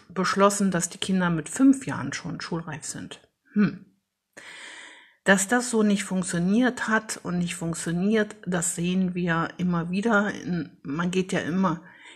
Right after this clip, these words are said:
jetzt langsam wieder davon ab, die Kinder schon mit fünf Jahren einzuschulen. Also ich finde es ganz, ganz schlimm. Ich habe es immer schlimm gefunden, weil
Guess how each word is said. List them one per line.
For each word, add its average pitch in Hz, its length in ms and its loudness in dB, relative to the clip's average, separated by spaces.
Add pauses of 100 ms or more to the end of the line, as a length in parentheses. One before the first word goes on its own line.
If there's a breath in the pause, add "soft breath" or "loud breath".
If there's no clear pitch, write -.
(100)
jetzt - 280 0
langsam 180 380 2
wieder 185 180 2
davon 170 380 0
ab, - 420 0
die 170 60 -8
Kinder 185 280 0
schon 160 220 -4
mit 160 120 -6
fünf 151 300 -8
Jahren 196 300 2
einzuschulen. 208 680 -2
Also 175 160 -2
ich - 200 -6
finde 180 280 -2
es - 260 -2 (600 loud breath)
ganz, 175 260 0
ganz 151 220 -2
schlimm. 226 380 0
Ich - 180 -6
habe 170 100 -6
es - 140 -6
immer 214 280 0
schlimm 226 280 0
gefunden, 202 440 -2
weil 156 380 -2